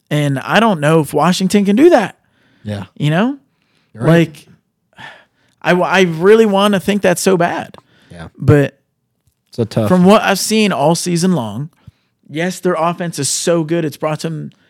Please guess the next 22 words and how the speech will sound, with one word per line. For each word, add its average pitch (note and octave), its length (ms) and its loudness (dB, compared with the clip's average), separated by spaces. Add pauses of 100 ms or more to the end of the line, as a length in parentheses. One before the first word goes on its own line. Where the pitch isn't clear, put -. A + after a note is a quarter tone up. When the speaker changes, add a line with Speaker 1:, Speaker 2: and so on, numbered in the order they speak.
Speaker 1:
it's - 180 -16
brought D#3 280 -8
them D#3 160 -8
all D#3 160 -6
the E3 60 -2
way E3 120 4
to D#3 100 2
the C#3+ 120 -4
number D3 240 -4
two D3 160 -6
seed E3 260 -6
in D3+ 80 -10
the C3+ 80 -10
college D3+ 280 -6
football C#3+ 320 -2
playoffs. D#3 560 -2 (440)
But A#2+ 260 -4 (360)
Quinn G3 340 -4
Ewers C#3+ 460 -4
is G2+ 160 -12
no A#2+ 260 -4
slouch. F2 680 -12